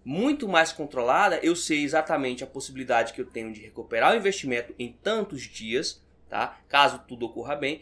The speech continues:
Caso tudo ocorra mal, talvez aí multiplicar, se eu recuperar o investimento em noventa dias, ainda é algo muito interessante. E depois eu passo só a ter uma renda passiva ali, fazendo pouquíssimas coisas, recebendo um rendimento que eu posso reinvestir em outros projetos, tá? Além disso,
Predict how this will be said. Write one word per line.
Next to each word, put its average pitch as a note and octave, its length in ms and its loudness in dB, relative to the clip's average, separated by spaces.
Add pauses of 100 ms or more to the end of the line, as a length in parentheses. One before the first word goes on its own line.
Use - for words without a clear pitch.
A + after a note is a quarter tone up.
(140)
Caso G#3 300 2
tudo G3 200 -8
ocorra G3 280 -2
mal, F3+ 300 4
talvez E3+ 340 -2
aí E3 160 2
multiplicar, D#3+ 560 -2
se - 80 -8
eu D3+ 40 -8
recuperar D#3 340 -4
o - 20 -2
investimento D3 400 -8
em D3+ 40 -6
noventa F3 460 2
dias, C3+ 420 -6 (280)
ainda D3 420 2
é C#3+ 100 8
algo C3 260 6
muito D#3 380 -2
interessante. C3 760 -2 (240)
E - 40 -2
depois A3 300 2
eu G#3+ 100 0
passo G3 300 2
só F#3 140 0
a F3 80 4
ter F#3 120 -2
uma F3+ 100 -2
renda E3 200 -4
passiva F3 480 -2
ali, C#3+ 260 -2 (240)
fazendo D#3 340 0
pouquíssimas G3+ 600 -4
coisas, D#3+ 440 -4 (140)
recebendo D3 520 -2
um C3+ 40 -6
rendimento C#3 420 -6
que - 80 -14
eu C3+ 40 -12
posso C3+ 300 -2
reinvestir D#3 680 -4 (220)
em D#3 180 0
outros C#3 340 -2
projetos, C3 680 0
tá? A2+ 320 -2 (140)
Além G#3+ 240 2
disso, A#3 340 -6